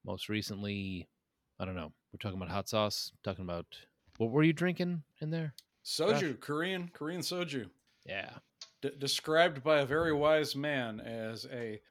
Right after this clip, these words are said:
Speaker 2: rough slap on the back from a very good and very drunk friend. <laughs> If it's green in a bottle and messes you up fast and comes from Korea, it's probably soju.
Speaker 1: Isn't that what,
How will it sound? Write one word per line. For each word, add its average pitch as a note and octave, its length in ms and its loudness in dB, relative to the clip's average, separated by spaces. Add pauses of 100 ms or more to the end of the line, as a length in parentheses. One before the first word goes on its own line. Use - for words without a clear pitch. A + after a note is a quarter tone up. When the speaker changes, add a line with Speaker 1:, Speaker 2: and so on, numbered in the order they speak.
Speaker 2:
rough E3 260 6
slap E3+ 460 8
on E3+ 120 4
the D#3 80 2
back D3+ 300 6
from C#3+ 160 -6
a A#2+ 80 -2
very C#3 260 2
good D3 220 2
and C3 160 -2
very C3 240 2
drunk C3+ 320 0
friend. A2+ 460 -6 (160)
<laughs> - 60 -12 (1120)
If - 60 -14
it's G#2+ 200 -10 (200)
green G3 420 0
in G#3 220 0
a D#3+ 40 8
bottle C#3+ 380 4
and A2 160 -4
messes C#3+ 340 0
you D3 120 0
up D3 180 -4
fast C#3+ 360 0
and G#2+ 120 -10
comes B2+ 220 -4
from C#3 160 -6
Korea, B2 440 -4
it's - 120 -8
probably A2+ 560 -8
soju. F#2 340 -10 (400)
Speaker 1:
Isn't F#3 320 6
that F3+ 260 6
what, B2+ 460 2